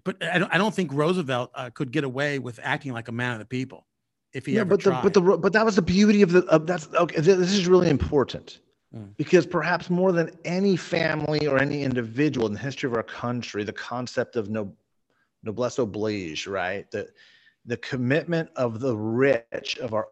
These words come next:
Speaker 2: upper class to the poor and the working man was personified by the Roosevelts, and Franklin Delano Roosevelt specifically.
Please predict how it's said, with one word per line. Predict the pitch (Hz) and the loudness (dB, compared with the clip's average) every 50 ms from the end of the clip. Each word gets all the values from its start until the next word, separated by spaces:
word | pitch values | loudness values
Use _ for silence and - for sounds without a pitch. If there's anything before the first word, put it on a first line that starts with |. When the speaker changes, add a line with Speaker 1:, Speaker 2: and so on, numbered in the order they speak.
| _ - | _ -8
Speaker 2:
upper | 123 127 - - 131 123 | -8 -8 -6 -6 -6 -6
class | 113 _ - - - 151 123 117 120 120 113 - - - - | -6 _ -12 -10 -6 -4 -2 -2 -2 -4 -6 -8 -14 -16 -8
to | - 147 123 | -6 -4 -4
the | 107 104 | -4 -6
poor | - - - - 143 131 127 123 | -8 -10 -6 -4 -2 0 0 0
and | 120 110 | 0 -2
the | 110 | -4
working | 107 113 123 123 113 - - 117 104 95 98 | -2 -2 -2 -2 -2 -4 -6 -8 -6 -6 -4
man | 101 104 110 117 120 | -2 -2 -2 -2 -2
was | 113 107 - | -4 -6 -6
personified | - - - - 127 - - - - - 147 156 165 170 160 135 - - 110 101 95 98 104 95 85 | -10 -14 -12 -10 -10 -8 -8 -6 -4 -2 -2 0 0 0 -2 -2 -2 -2 -2 0 0 -2 -4 -4 -4
by | 101 104 107 | -4 -2 -2
the | 101 101 | -2 -2
Roosevelts, | 101 104 113 120 110 104 101 92 90 82 82 - - | 0 0 0 0 -2 -4 -4 -4 -4 -4 -4 -6 -8
and | 110 98 - | -10 -6 -4
Franklin | - 135 139 - 123 110 95 | -2 -2 -2 -2 -4 -2 -2
Delano | 120 117 120 117 117 107 | 0 0 0 0 -2 -2
Roosevelt | 104 107 110 101 104 107 107 92 - - | -2 -2 -4 -4 -6 -6 -8 -8 -10 -12
specifically. | - - _ 120 107 - - - - - 180 170 180 160 - - 104 92 82 69 - | -18 -16 _ -14 -12 -12 -12 -6 -2 -2 -2 0 -2 -4 -4 -4 -4 -4 -4 -6 -8